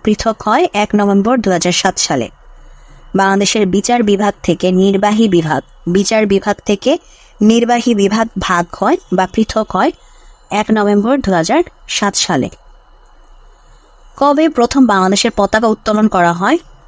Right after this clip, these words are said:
দুই মার্চ উনিশশো একাত্তর সালে। কবে প্রথম বাংলাদেশের পতাকা উত্তোলন করা হয়? দুই মার্চ উনিশশো একাত্তর সালে। আচ্ছা, এটা তো এখন নাই। ঐতিহাসিক ছয় দফা কবে ঘোষণা করা হয়? পাঁচ ফেব্রুয়ারি।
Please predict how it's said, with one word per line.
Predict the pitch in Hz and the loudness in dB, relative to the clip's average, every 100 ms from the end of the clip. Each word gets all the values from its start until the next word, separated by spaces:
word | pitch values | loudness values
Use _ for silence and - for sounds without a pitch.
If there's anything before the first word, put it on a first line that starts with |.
| 170 | -2
দুই | 202 233 | 2 2
মার্চ | 220 196 - | 2 0 0
উনিশশো | 202 190 202 | 2 2 0
একাত্তর | 180 202 - 254 | -2 -2 -4 -2
সালে। | 269 185 147 131 - - - - - - - - - - | 0 0 0 0 -8 -20 -20 -20 -20 -20 -20 -20 -20 -2
কবে | 220 208 233 | 0 2 0
প্রথম | 233 202 214 214 | 0 -4 0 2
বাংলাদেশের | 180 175 180 190 220 - | 2 2 0 0 -4 -2
পতাকা | 180 190 190 175 | -2 -2 -2 -2
উত্তোলন | 226 - 233 233 233 | -2 -2 0 2 2
করা | 170 156 | 2 0
হয়? | 165 196 302 - - - - | 0 -2 -2 -4 -20 -20 -6
দুই | 180 233 247 | 0 4 4
মার্চ | 190 196 - | 2 0 0
উনিশশো | 190 190 240 - | 2 2 0 -2
একাত্তর | 208 220 - - 370 - | -2 -2 -2 0 0 0
সালে। | - 208 160 131 - - - _ - - _ - - - - - _ - _ _ - _ _ | -6 -2 -2 -2 -6 -20 -20 _ -20 -20 _ -20 -20 -20 -20 -20 _ -20 _ _ -20 _ _
আচ্ছা, | 185 190 175 | -6 -2 -2
এটা | 170 | -2
তো | 170 165 | 0 -2
এখন | - 170 | 2 2
নাই। | 147 175 285 - - - - - - - | 2 2 2 0 -16 -20 -20 -20 -20 -6
ঐতিহাসিক | 233 262 302 285 302 294 | -4 0 2 2 0 -2
ছয় | - - 233 240 | -6 -2 0 2
দফা | 233 214 240 - | 0 0 -2 0
কবে | 196 220 | 2 2
ঘোষণা | 208 190 202 185 | 0 0 0 2
করা | 175 160 | 0 0
হয়? | 170 294 - - _ - | 0 -2 -4 -18 _ -2
পাঁচ | 220 214 - | -2 -2 -2
ফেব্রুয়ারি। | 202 180 175 156 156 | -2 0 0 0 -2